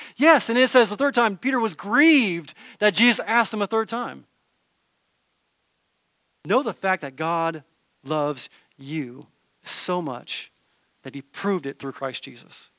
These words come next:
So rest, live in the Father's love. And finally, number two, live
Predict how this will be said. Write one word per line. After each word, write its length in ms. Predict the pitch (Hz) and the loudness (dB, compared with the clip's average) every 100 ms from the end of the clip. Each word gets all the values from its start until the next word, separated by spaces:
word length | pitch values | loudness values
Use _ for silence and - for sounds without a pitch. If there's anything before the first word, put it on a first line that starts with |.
| _ _ _ _ _ _ _ _ _ _ _ _ | _ _ _ _ _ _ _ _ _ _ _ _
So 280 | - 135 135 | -8 -8 -6
rest, 540 | 143 190 151 - - 147 | 4 6 6 0 -10 -2
live 400 | 170 269 247 185 | 2 6 6 6
in 140 | 165 | -2
the 80 | 156 | -2
Father's 400 | - 156 151 131 | 0 2 0 -2
love. 220 | 156 147 | -2 -2
And 120 | 147 | -2
finally, 260 | 185 185 185 | 0 2 2
number 180 | 180 170 | 0 -2
two, 340 | - 175 165 - _ _ _ _ _ _ _ | 0 0 -2 -10 _ _ _ _ _ _ _
live 640 | 147 165 208 214 208 175 | -4 4 8 8 6 4